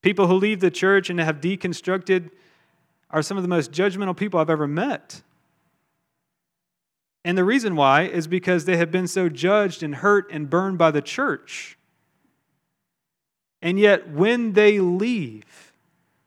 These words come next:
the evangelical institution, they do the very same thing to religious people that religious people did to them.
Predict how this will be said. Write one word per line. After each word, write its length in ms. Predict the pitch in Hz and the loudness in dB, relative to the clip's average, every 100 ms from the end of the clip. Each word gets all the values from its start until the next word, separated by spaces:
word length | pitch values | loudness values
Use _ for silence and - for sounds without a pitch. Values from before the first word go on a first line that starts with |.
| _ _ _ | _ _ _
the 160 | 151 185 | -4 -2
evangelical 560 | 185 196 196 190 180 | -2 0 0 0 -2
institution, 960 | 190 - 170 160 202 190 - 127 113 120 _ _ _ _ - | -4 -6 -8 -6 -4 -6 -6 -10 -10 -20 _ _ _ _ -2
they 200 | 165 190 | 2 4
do 200 | 180 208 | 2 0
the 100 | 180 | 0
very 400 | 139 170 202 214 | 2 4 4 2
same 380 | - 196 190 180 | -2 -4 -4 -4
thing 320 | 185 180 175 | -2 -2 -4
to 140 | 175 | -2
religious 520 | 156 151 180 185 170 | 0 2 2 0 -4
people 460 | - 160 156 156 143 | -4 -6 -4 -2 -2
that 180 | 143 151 | -2 -4
religious 400 | 147 165 165 147 | -4 -4 -4 -8
people 320 | - 160 156 | -8 -6 -6
did 240 | 127 151 | -4 -6
to 100 | - | -6
them. 300 | 131 143 127 | -8 -6 -6